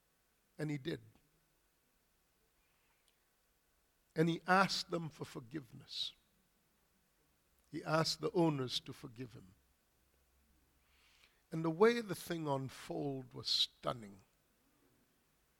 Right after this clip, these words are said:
The men reached over and hugged him. Both of the owners, the older men, he was a younger man, hugged him.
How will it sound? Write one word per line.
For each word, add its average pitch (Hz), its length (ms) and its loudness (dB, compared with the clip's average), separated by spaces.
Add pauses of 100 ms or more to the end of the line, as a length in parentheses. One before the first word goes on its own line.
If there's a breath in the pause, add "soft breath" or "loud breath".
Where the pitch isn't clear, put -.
(1600 soft breath)
The 156 80 2
men 185 400 6
reached - 540 2
over 131 480 -4 (1000)
and 127 140 -12 (160)
hugged 123 320 -8
him. 98 140 -20 (2250)
Both 170 300 6
of 127 100 -12 (100)
the 139 140 -2
owners, 135 560 -2 (160)
the 147 180 -4
older 160 340 4
men, 147 280 2
he 143 100 -2
was 131 160 -6
a 139 80 -2
younger 127 420 -6
man, 110 220 -20 (680)
hugged 127 280 -6
him. 98 120 -16